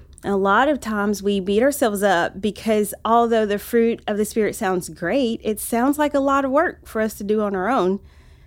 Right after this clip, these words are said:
because it is. It's work that we can't do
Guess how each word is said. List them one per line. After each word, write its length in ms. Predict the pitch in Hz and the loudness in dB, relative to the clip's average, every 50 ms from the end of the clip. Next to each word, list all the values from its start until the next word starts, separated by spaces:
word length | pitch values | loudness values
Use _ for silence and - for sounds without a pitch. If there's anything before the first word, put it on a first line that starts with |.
| - - | -20 -12
because 380 | - 170 - - 190 175 180 180 | -12 -8 -2 0 0 0 2 0
it 100 | 175 - | 0 2
is. 460 | 240 392 294 180 139 156 - - - - - - - - - - _ - - - | 4 4 4 2 0 -2 -6 -12 -18 -20 -20 -20 -20 -20 -20 -20 _ -14 -6 -2
It's 360 | 190 208 208 202 - - - | 0 0 0 0 -4 -6 -2
work 300 | 190 214 226 220 - - | 2 2 2 2 0 -2
that 160 | 220 180 190 | -2 0 0
we 80 | 196 196 | 0 0
can't 340 | - 269 330 320 - - | 2 2 2 2 2 0
do 260 | 226 240 233 226 196 | 0 0 0 0 -2